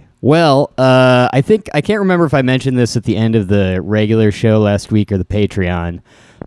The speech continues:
but, um, we, uh, sort of proposed the idea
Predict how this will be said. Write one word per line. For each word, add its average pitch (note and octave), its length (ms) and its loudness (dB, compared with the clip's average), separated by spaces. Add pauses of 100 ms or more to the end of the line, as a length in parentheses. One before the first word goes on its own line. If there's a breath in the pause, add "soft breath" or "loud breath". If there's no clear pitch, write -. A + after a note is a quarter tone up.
but, A#2 440 2
um, A#2 600 0 (280)
we, E3+ 680 2
uh, D3 760 2
sort D#3+ 300 2
of - 240 -6
proposed C#3 520 -2
the B2+ 140 2
idea A#2 400 2